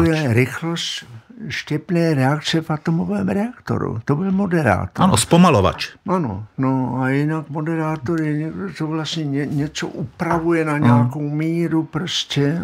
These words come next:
Speaker 1: a tohleto. Jako regulátor něčeho prostě. Tak to je moderátor. Za mě byli jenom konferenciéři. Já
Speaker 2: Ob-
Speaker 1: si myslím, že ne, to, je to
Speaker 2: Hmm.
Speaker 1: strašně
Speaker 2: Hmm.
Speaker 1: dávno, je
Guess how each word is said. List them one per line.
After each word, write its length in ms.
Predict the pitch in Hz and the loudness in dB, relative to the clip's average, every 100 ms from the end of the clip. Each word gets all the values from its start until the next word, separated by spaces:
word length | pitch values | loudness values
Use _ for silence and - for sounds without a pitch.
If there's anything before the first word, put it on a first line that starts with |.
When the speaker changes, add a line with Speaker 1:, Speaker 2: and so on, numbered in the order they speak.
| - | -6
Speaker 1:
a 40 | |
tohleto. 720 | - 87 - 67 - - 50 - | -8 -8 -8 -10 -8 -8 -8 -10
Jako 480 | - - _ - | -14 -16 _ -2
regulátor 920 | 113 120 127 135 143 131 127 - 127 117 | 2 2 0 0 4 4 2 0 0 4
něčeho 720 | 113 113 - 143 127 127 123 - | 4 4 2 2 4 2 0 -2
prostě. 340 | 127 113 - - - - - - | -4 -6 -10 -18 -18 -18 -16 -4
Tak 160 | 156 | -2
to 120 | - | 2
je 100 | 196 | 2
moderátor. 760 | 190 190 190 175 151 151 147 127 | 4 2 2 4 4 2 -2 -2
Za 140 | 135 | 2
mě 180 | 151 170 | 4 4
byli 180 | 160 165 | 4 4
jenom 280 | 156 160 151 | 6 4 2
konferenciéři. 1300 | 147 151 127 147 139 131 - 123 120 117 120 - 104 - - - - - - _ - | -2 -2 0 2 4 2 2 0 2 2 0 -2 -6 -12 -18 -14 -14 -14 -18 _ 0
Já 100 | 101 | 4
Speaker 2:
Ob- 100 | 110 | 4
Speaker 1:
si 140 | - | 4
myslím, 420 | 107 107 - 117 110 | 4 2 2 2 2
že 200 | 98 87 | 2 2
ne, 360 | 87 90 95 98 | 2 2 2 0
to, 220 | 113 101 82 - - | -4 -4 -6 -12 0
je 180 | 113 110 | 4 4
to 120 | 110 | 2
Speaker 2:
Hmm. 80 | 98 | 0
Speaker 1:
strašně 520 | - 98 90 - 127 | -2 0 0 4 8
Speaker 2:
Hmm. 100 | 113 | 8
Speaker 1:
dávno, 580 | 104 104 98 113 104 | 8 4 2 0 0
je 80 | 107 | 0